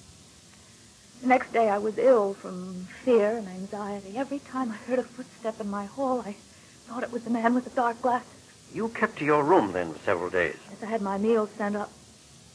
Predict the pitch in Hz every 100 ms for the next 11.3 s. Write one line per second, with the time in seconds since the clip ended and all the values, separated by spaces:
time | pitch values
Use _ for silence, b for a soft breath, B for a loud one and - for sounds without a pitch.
0 | - 226 247 240 226 226 214 196 233 233
1 | 180 180 - 190 196 190 - - 220 208
2 | 185 202 202 208 196 185 196 196 220 208
3 | 196 196 196 196 - - - 175 170 175
4 | - 185 165 - - - 104 123 120 120
5 | 113 113 127 104 - - - - - -
6 | - 220 226 220 226 208 262 277 277 -
7 | 254 240 226 226 214 226 220 226 226 180
8 | 160 - 185 202 - 208 208 190 185 -
9 | - - - - 220 220 - 196 185 -
10 | 190 185 190 175 185 175 185 160 175 -
11 | 190 160